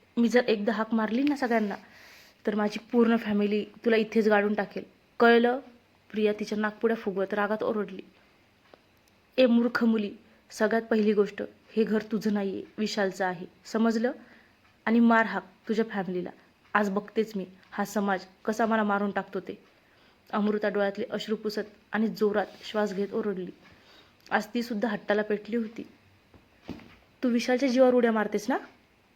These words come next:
बघच, एक दिवस तोच तुला जेलमध्ये टाकेल. त्याला तुझं सत्य कळलं ना, ते-, तेव्हा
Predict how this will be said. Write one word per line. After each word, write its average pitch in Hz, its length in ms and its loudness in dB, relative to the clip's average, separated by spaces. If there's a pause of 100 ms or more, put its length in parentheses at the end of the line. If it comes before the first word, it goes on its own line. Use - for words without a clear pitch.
(100)
बघच, 214 420 2 (140)
एक 208 180 2
दिवस 214 300 0 (140)
तोच 247 280 4
तुला 202 180 -2 (380)
जेलमध्ये 214 440 2
टाकेल. 185 360 -8 (800)
त्याला 220 180 2
तुझं 226 220 0
सत्य 233 340 -2
कळलं 240 360 2
ना, 254 80 -4 (220)
ते-, 226 40 2 (600)
तेव्हा 233 200 2